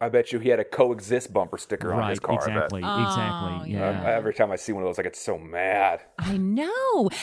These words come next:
Speaker 3: Now, Ron,
Speaker 1: Yes.
Speaker 3: I just wanna ask you one more question about
Speaker 1: Yes,
Speaker 3: the
Speaker 1: ma'am.
Speaker 3: locker room thing before I forget, because you might be able to give me some godly perspective.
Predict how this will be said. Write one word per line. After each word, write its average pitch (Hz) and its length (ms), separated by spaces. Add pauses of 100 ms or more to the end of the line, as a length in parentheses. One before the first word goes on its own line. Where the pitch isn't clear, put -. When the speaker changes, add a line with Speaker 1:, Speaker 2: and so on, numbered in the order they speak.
Speaker 3:
Now, 330 220
Ron, 320 420
Speaker 1:
Yes. 254 220
Speaker 3:
I 285 40
just - 280
wanna 415 140
ask 285 300
you 285 80
one 247 220
more 262 200
question 233 480
about 190 200
Speaker 1:
Yes, 131 80
Speaker 3:
the 202 40
Speaker 1:
ma'am. 220 160
Speaker 3:
locker 277 180
room 233 180
thing 220 180
before 240 300
I 269 80
forget, 233 340
because 220 300
you 262 100
might 330 160
be 220 100
able 196 140
to 190 100
give 208 180
me 214 80
some 175 200
godly 190 360
perspective. 214 640